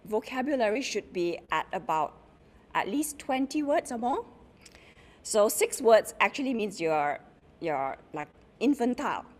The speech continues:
or kindergarten. And I think after thinking about it, right, it, that's, that's actually quite true for many of us. Uh. Uh, we can see it when, you know, we ask, like, "How are you?" And the most common reply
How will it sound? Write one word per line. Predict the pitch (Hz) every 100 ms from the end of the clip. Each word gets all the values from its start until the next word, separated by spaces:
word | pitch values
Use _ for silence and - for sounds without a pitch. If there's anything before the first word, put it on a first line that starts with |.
| -
or | - 135 143 -
kindergarten. | - 254 247 180 170 - - - - - - - - - - - -
And | 208 214
I | 233
think | 571 -
after | 415 605
thinking | 554 453 403
about | 196 202
it, | 226
right, | 147 156 170 -
it, | 196 196 185 - - -
that's, | 415 - - - - -
that's | 392 466
actually | 262 - 254
quite | 233 214 -
true | - - 202 143 -
for | - 190 170 160 180
many | 196 185 175
of | 156
us. | 196 220
Uh. | - - - - - - - - -
Uh, | 175 180
we | 254
can | 240
see | 339 359
it |
when, | 202 180 175
you | - 208
know, | 165 208 165
we | 175 202
ask, | 196 - -
like, | 202 147 - - - - -
"How | 349
are | 359
you?" | 285 277 - - - - - - - - -
And | 190 185 190
the | 208
most | 254 523 -
common | - - 254 269 285
reply | 175 175 180 147 220